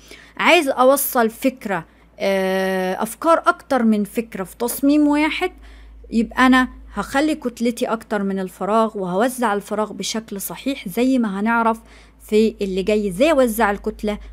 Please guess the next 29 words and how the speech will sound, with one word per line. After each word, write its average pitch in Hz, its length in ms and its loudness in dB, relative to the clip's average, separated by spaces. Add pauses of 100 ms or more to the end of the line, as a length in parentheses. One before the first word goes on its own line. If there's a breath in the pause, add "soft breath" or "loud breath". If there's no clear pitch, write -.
(120)
وإزاي 196 320 0
أوزع 185 580 0
الفراغ. - 360 -12 (640 loud breath)
يبقى 190 240 -2
احنا 294 360 0
الرسالة 226 440 0
اللي 233 140 0
عايزين 202 300 -2
نوصلها 226 480 -2
من 202 100 -4
التصميم 262 520 0
هي 330 160 4
اللي 294 120 2
بتحدد 202 640 -2
لنا 247 300 2 (400 loud breath)
هستخدم 226 520 -2
الكتلة 214 460 -2
قد 214 220 -2
الفراغ، 226 460 0 (320 soft breath)
ولا 196 200 -2
الكتلة 262 420 -4
أقل، 262 380 0 (200)
ولا 196 220 0
الكتلة 220 500 -4
أكتر. - 280 -14 (1400)
طيب 170 180 -2 (400 loud breath)
نيجي 330 160 4
بعد 359 260 8
كده، 330 400 2